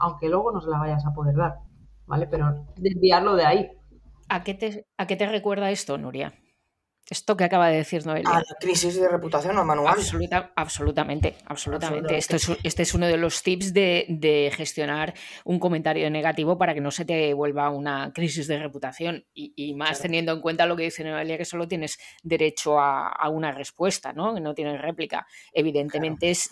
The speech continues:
Speaker 2: llévatelo al privado para que eso no, no se quede ahí. Claro.
Speaker 3: Claro, evidente. Ok.
Speaker 2: Y, mm, Noelia, ¿Cómo se hace el seo local?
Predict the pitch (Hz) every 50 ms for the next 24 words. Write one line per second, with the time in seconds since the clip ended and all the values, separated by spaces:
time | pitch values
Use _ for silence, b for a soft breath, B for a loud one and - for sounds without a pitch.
0 | 185 139 160 160 156 156 156 160 165 165 165 165 156 156 160 - 170 170 165 156
1 | 160 165 170 175 - 185 175 165 - 147 - - 151 151 156 156 160 160 147 131
2 | 127 143 135 - - 135 123 160 156 143 143 147 156 - _ _ _ _ _ _
3 | _ _ - 123 113 - - - - 120 117 - - - - _ _ _ _ _
4 | _ - 147 151 147 143 139 139 139 139 - - _ _ _ _ _ _ B B
5 | B B B B B B B B B B B - 226 226 226 233 262 269 - -
6 | - - _ _ _ _ _ - B B B B B B B B B - 226 226
7 | 214 208 202 196 190 185 180 180 180 180 175 180 175 - - - 196 196 190 196
8 | 233 240 214 175 - - _ _ _ _ _ _ _ _ _ _ _ _ _ _
9 | _ _ _ _ _ _ - - 202 208 208 208 - 226 226 220 - 151 143 -
10 | - - 151 143 139 143 143 - 147 139 - - -